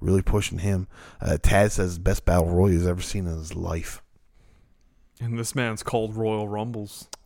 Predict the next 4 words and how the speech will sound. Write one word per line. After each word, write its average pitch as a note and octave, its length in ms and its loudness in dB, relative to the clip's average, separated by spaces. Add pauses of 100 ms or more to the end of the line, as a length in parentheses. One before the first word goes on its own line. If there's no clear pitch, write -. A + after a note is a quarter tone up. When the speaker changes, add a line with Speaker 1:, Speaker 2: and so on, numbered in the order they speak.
(180)
Speaker 1:
Yeah. - 200 2 (680)
Buddy. E2+ 320 4
Speaker 2:
<laughs> - 1900 -6
Speaker 1:
Buddy. E2+ 560 2